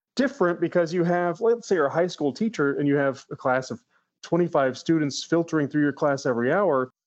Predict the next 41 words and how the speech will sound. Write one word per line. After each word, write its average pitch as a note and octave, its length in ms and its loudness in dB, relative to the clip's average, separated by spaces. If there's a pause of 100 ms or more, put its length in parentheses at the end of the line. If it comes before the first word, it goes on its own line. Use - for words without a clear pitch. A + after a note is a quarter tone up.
Many A#3+ 320 2
teachers F3 400 0
are C3+ 60 0
dealing C#3+ 240 2
with A#2+ 100 -2
a A2 60 0
hundred G3 260 0
and G3 140 -2
fifty E3+ 260 -2
different C#3+ 320 -2
students A2+ 600 -4
coming F3 320 2
into G3 140 2
their F#3+ 200 2
room B2+ 440 0 (260)
that A#2+ 80 -8
they're B2+ 120 2
in A2+ 60 -4
close F3 360 0
proximity B2+ 640 -2
with A#2 420 -2
throughout A#2+ 380 2
a E3+ 40 0
day. A#2 540 0 (340)
And G#3 400 2 (180)
not F#3+ 200 2
only A3+ 220 2
that, F#3+ 260 0 (520)
those F3 380 0 (140)
customers, D3 720 0
so C#3+ 160 4
to C#3 80 0
speak, C3+ 380 -2
or B2+ 100 0
students F3 380 0
who C#3+ 60 0
are C3 60 0
coming D3+ 200 0
into C#3 100 2
the C3 40 0
classroom, C3+ 640 0